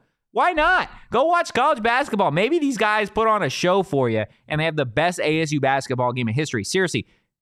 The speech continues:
tickets are a single dollar, dude. You could sit, like, center court for sixteen. Seriously, go to the game and do it through the Game Time app. Guys, Game Time, the best place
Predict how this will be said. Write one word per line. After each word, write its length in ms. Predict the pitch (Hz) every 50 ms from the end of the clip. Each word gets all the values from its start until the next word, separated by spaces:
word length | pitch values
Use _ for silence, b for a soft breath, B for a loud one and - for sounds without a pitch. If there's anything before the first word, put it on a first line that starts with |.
| _
tickets 240 | - 214 233 277 -
are 220 | 247 269 302 190 -
a 140 | - 165 156
single 680 | 147 - - 190 196 202 196 220 208 214 220 214 - _ _ _ _ - 120
dollar, 540 | - 147 160 170 156 139 110 87 - - _ _ _ _ _ _ -
dude. 320 | 135 139 143 151 147 - _ _ _ _ _ _ _
You 120 | - 185 202
could 120 | 233 208
sit, 200 | - 233 240 226
like, 120 | 208 180 -
center 320 | - - 190 190 208 202
court 560 | 202 - 185 196 220 240 233 - - _ _ _ _ _ _ _ _ _ _ -
for 100 | 190 185
sixteen. 680 | - - 220 208 - - 208 196 165 110 95 - - _ _ _ _ _ _ _ _ _ _ _ _ _ _ _ _ _
Seriously, 500 | - 208 214 202 175 - 135 101 90 - _ _ _ _ _ _ _ _ _ - 131 123
go 320 | 160 185 196 208 208 214
to 600 | 202 - - 214 196 185 180 175 165 160 160 B B B B _ -
the 100 | 160 160
game 560 | 147 143 151 147 143 139 135 131 127 127 123 b b b b
and 200 | - 131 131 123
do 220 | 117 147 160 160 143
it 160 | 120 - - - _ _ _ _ _ _ _ _ _ -
through 100 | 127 127
the 80 | 120
Game 240 | 117 120 113 104 101
Time 320 | 104 - 107 95 92 95 98
app. 220 | 92 90 - _ _ _ _
Guys, 280 | - 120 107 104 95 b b b b -
Game 180 | 135 139 135
Time, 180 | 113 135 127 117
the 120 | 117 131
best 340 | 123 110 110 143 165 - -
place 340 | - 151 135 120 113 - -